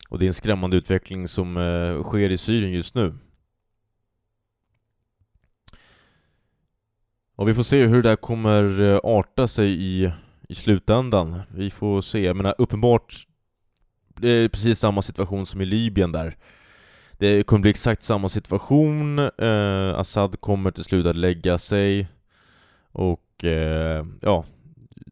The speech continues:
sen kommer då U S A ha möjlighet att stoppa in en amerikanskt influerad regering i Syrien. Och på så sätt då så har man kontroll över Syrien. Fantastiskt. Ett steg närmare för att komma åt Iran. Iran blir mer pressat.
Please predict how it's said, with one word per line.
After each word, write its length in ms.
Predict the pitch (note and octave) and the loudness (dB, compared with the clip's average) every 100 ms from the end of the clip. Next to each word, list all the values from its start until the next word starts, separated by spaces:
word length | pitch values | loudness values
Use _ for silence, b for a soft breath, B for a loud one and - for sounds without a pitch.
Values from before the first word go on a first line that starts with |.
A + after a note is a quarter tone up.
| - - | -20 -10
sen 260 | - F#2+ | -8 -6
kommer 200 | - F#2 | -4 -2
då 220 | F2 E2+ | 2 2
U 80 | F2 D#2+ | 0 -2
S 140 | - | -2
A 20 | |
ha 80 | E2+ | -2
möjlighet 400 | E2 D#2+ D#2+ D#2+ | -2 -2 -2 -4
att 140 | D#2+ | -10
stoppa 280 | - F2+ E2+ | -8 -6 -4
in 160 | E2+ D#2+ | -6 -8
en 240 | D#2+ D#2 | -10 -10
amerikanskt 540 | D#2+ D#2+ - E2 D#2+ E2+ | -8 -8 -6 -8 -8 -12
influerad 600 | E2 E2+ D#2+ D#2+ D#2 C#2+ | -6 -4 -4 -4 -6 -8
regering 600 | E2 F2+ E2 D#2+ E2+ - | -4 -2 0 0 -2 -8
i 180 | E2 D#2+ | -12 -10
Syrien. 680 | - A2+ B2 B2 C3 D#3 - b b b b | -6 -2 2 4 2 -2 -12 b b b b
Och 240 | b - C#3 | b -10 2
på 100 | C3 | 4
så 220 | B2+ A2+ | 4 2
sätt 280 | A2+ G2+ - | 2 0 2
då 220 | F#2+ F2+ | 0 0
så 200 | - F#2 | 0 -2
har 240 | F2+ F2+ | 2 2
man 140 | F2 E2+ | 2 -6
kontroll 440 | F2+ - E2 D#2 | -8 -4 -2 -2
över 400 | D#2+ D#2 D2+ D2+ | -2 -2 -2 -6
Syrien. 880 | - - A2+ A#2 A2 F2+ E2 D#2 F2+ | -8 0 0 4 4 4 0 -6 -14
Fantastiskt. 720 | G#2+ F#2+ F#2+ F#2 - F2+ - - | -12 -12 -10 -12 -10 -12 -10 -6
Ett 160 | C#3 | -6
steg 280 | - A2+ G#2+ | -2 -2 0
närmare 480 | G#2 G2 F#2+ G2 G2 | 0 0 0 0 0
för 120 | F#2+ | -4
att 60 | - | -10
komma 160 | F2 | -8
åt 240 | D#2+ - F2+ | -8 -6 -6
Iran. 520 | E2 G2 F#2+ E2 D2+ | 0 2 2 0 -4
Iran 380 | F#2+ G2+ A2 G#2 | 0 2 2 0
blir 100 | F#2 | -2
mer 180 | F2+ | -2
pressat. 720 | E2 F#2+ F2 - E2+ - - | -2 -6 -6 -6 -8 -10 -20